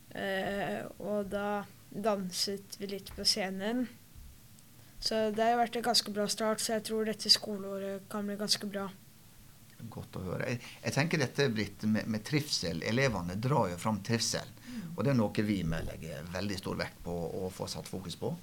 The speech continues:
Speaker 3: Ja, det er jo all, eh, grunnlag for all læring egentlig, å trives. Ellers så stopper, eh, læringen hvis man ikke har det bra. Og vi er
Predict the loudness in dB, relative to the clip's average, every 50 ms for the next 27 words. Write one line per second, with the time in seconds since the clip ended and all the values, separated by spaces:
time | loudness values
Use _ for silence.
0 | -12 -14 -12 -10 -10 -10 -10 -10 -8 -8 -8 -8 -8 -8 -8 -8 -8 -8 -10 -12
1 | -14 -16 -14 -12 -10 -8 -8 -8 -8 -6 -6 -6 -6 -6 -6 -6 -4 -4 -4 -6
2 | -6 -8 -8 -8 -8 -6 -6 -6 -6 -6 -6 -8 -8 -8 -8 -8 -10 -10 -12 -12
3 | -12 -14 -12 -12 -14 -14 -12 -10 -10 -8 -8 -8 -10 -12 -12 -12 -10 -10 -8 -8
4 | -8 -8 -8 -8 -10 -12 -14 -14 -12 -10 -10 -10 -10 -12 -14 -14 -14 -12 -12 -12
5 | -10 -10 -12 -14 -14 -14 -12 -10 -8 -8 -8 -8 -8 -8 -6 -6 -8 -8 -10 -12
6 | -14 -12 -12 -12 -12 -10 -10 -10 -10 -10 -10 -10 -12 -12 -12 -12 -12 -12 -12 -12
7 | -12 -12 -14 -16 -20 -20 -20 -20 -20 -20 -20 -20 -20 -20 -12 -10 -10 -10 -8 -10
8 | -10 -10 -8 -6 -6 -6 -4